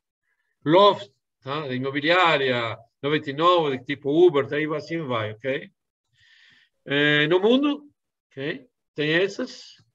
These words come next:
ok? As dez mais valiosas, cento e quarenta bilhões de dólares, é uma fábula, ok? Certo? Eh, a bolsa de, de unicórnio para dois mil e vinte e um, ano passado,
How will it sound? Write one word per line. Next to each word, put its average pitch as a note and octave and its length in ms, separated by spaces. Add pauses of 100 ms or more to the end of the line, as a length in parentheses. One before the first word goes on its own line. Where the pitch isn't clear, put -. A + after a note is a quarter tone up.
ok? C#3 280
As B2+ 140
dez C#3 180
mais C3 180
valiosas, D3+ 840 (640)
cento D#3+ 320
e - 40
quarenta D#3+ 360
bilhões D3+ 920 (120)
de D#3 80
dólares, C#3 680
é C#3+ 100
uma C3+ 140
fábula, C3+ 460
ok? C#3 360 (320)
Certo? - 300 (1300)
Eh, C#3 560
a F3+ 120
bolsa A3 400
de, F3 260
de E3 60
unicórnio F3 440
para D#3+ 140
dois C#3 120
mil D#3 100
e - 20
vinte F3 300
e F3 40
um, D#4 220 (1120)
ano C#3 180
passado, F#3 640